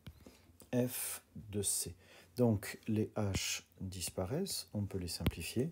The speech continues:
Donc, il nous reste la limite pour h tendant vers zéro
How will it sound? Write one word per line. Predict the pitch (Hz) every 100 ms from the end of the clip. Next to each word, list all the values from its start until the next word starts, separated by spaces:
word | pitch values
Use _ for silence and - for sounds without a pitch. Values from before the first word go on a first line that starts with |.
| - - - -
Donc, | 113 110 -
il | 127 123
nous | 120
reste | 104 104 117 - - - - -
la | 104 113
limite | 135 123 120 110 -
pour | - 92 - -
h | 113 110
tendant | - 110 104
vers | 95 98 85
zéro | 90 90 95 117